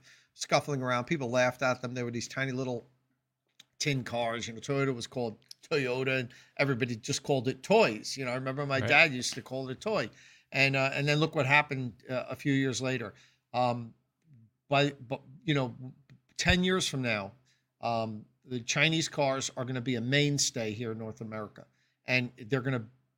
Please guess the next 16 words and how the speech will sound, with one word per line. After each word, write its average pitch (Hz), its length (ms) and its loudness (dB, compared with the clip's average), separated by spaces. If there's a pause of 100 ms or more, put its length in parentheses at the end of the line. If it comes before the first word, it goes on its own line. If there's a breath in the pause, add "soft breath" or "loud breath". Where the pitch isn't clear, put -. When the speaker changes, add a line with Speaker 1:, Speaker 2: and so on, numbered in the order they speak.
(440)
Speaker 1:
if, - 320 -6
if 143 200 -2
the 135 180 0
American 170 520 2
manufacturers, 147 840 0
if - 140 -18
the 117 180 -6 (100)
European 156 480 0
manufacturers 143 680 -2 (500 loud breath)
don't 170 300 6
get 170 180 2
their 160 140 2
act 160 220 6
together, 139 460 0 (340 soft breath)
they're 147 100 4
gonna 127 220 -2